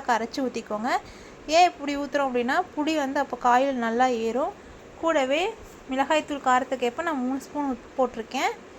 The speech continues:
உங்களுக்கு எத்தனை ஸ்பூன் வேணுமோ அந்த அளவுக்கு போட்டுக்கோங்க. இப்போ இது வந்து ஒரு கொதி விடுங்க. கொதி விட்டதுக்கப்புறம் தேவையான அளவு தண்ணி ஊத்தி மறுபடியும் கொதி விட்டுக்கலாம். இப்போ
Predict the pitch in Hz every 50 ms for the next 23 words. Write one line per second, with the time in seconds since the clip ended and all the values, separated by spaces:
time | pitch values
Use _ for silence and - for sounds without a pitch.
0 | - - - - - - - - - - - - - 285 294 302 285 285 269 262
1 | - 285 285 269 - - 302 294 277 254 240 269 370 466 480 440 349 277 269 254
2 | 247 254 262 277 269 - 269 254 226 247 247 - 226 220 214 220 254 320 392 466
3 | - - - - - - - - - - 269 262 - - 320 370 453 427 - -
4 | - - - - - 277 277 285 285 311 339 311 277 - - 254 254 269 285 285
5 | 269 240 226 226 233 262 320 392 466 - - - - - - - - - - -
6 | - - 294 302 330 339 330 320 311 294 285 269 262 285 302 339 349 339 - 277
7 | 269 262 269 285 294 294 277 269 269 285 277 277 254 254 262 269 262 254 240 330
8 | 370 392 311 262 247 247 269 269 - 247 240 254 247 240 220 - 214 - 226 247
9 | 285 359 466 440 - - - - - - - - - - - - - - - -
10 | - - - - - - - - - - - - - 294 285 -